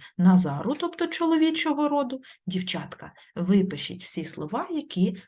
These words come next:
належать до жіночого роду. А з нового рядочку і дівчатка, і хлопці запишуть ті слова, які ми подаруємо,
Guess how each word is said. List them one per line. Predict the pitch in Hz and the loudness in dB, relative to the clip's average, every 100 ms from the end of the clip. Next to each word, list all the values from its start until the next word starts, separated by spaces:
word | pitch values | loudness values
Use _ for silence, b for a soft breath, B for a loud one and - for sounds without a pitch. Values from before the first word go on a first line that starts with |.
| - | -6
належать | 175 156 143 156 196 202 202 - B B - | -4 -4 -4 0 0 0 -2 -4 B B -10
до | 151 160 180 185 | -6 -4 -4 -6
жіночого | 151 151 143 143 151 - 147 147 147 _ | -8 -8 -6 -6 -6 -6 -6 -8 -12 _
роду. | - - 120 - - B B | -10 -8 -10 -14 -20 B B
А | - 202 | 2 4
з | 240 | 4
нового | 302 440 339 269 254 269 | 2 2 4 4 4 2
рядочку | 302 302 302 302 - 285 285 _ _ | 0 0 -2 -4 -8 -14 -14 _ _
і | 285 | 4
дівчатка, | 262 247 233 - 208 180 185 151 | 4 0 -2 2 4 4 0 -4
і | 160 | -6
хлопці | 180 165 190 269 - 202 | -2 2 2 2 0 0
запишуть | 175 180 180 175 180 151 143 | 4 4 4 0 0 -2 -6
ті | - 262 | -2 -2
слова, | - 381 370 262 | 0 0 2 2
які | 180 180 240 | 2 0 -4
ми | 269 185 | -2 -2
подаруємо, | 160 151 156 185 220 | -4 -6 -2 2 2